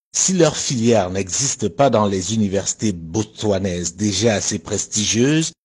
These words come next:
l'État vous envoie vous former partout dans le monde sans que vous ne déboursiez le moindre frais. Sur le plan sanitaire, si l'épidémie du sida résiste,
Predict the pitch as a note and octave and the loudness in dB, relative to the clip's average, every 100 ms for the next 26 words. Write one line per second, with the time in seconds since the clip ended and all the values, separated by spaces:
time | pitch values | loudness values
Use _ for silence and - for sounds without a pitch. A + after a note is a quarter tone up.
0 | - A2 C3 B2+ G3 G#3 A#2+ A#2+ A#2 A#2 | -6 2 2 4 4 4 2 0 2 2
1 | G#2+ D#3 E3+ G#2 G2+ - A2+ G#2+ A#2+ D3 | 4 4 4 2 -6 0 0 2 2 0
2 | E3+ _ - D3 B2 - F3 B2+ G#2+ G#2 | -2 _ -2 -2 -2 0 4 4 6 4
3 | G2+ A#2 D3 D#3 - C3 A#2 - C#3 A#2+ | 4 4 2 -2 -2 -2 -2 -2 -2 2
4 | A2+ F#2 G#2 G2 G2 G2 - A#2+ C3+ A2 | 2 2 0 0 -2 -4 -2 0 2 2
5 | F2 G2 A#2 A2 F#2 G2 - E2 - _ | 0 2 2 2 -2 -8 -8 -10 -12 _
6 | _ _ - - B3 G#3 E3+ D#3 D#3+ - | _ _ -2 4 6 4 2 0 0 2
7 | A#2 A#2 A2+ C3 E3 F#3 - _ - - | 2 2 2 2 4 2 -2 _ -4 0
8 | - F3 D3+ A#2+ B2+ A#2+ B2+ C3 G#2+ - | 2 4 4 2 4 4 6 2 -2 -2
9 | - G#2 G#2+ G2 F#2+ F2 A#2 C#3+ - - | -2 2 2 2 0 0 0 -2 -4 -12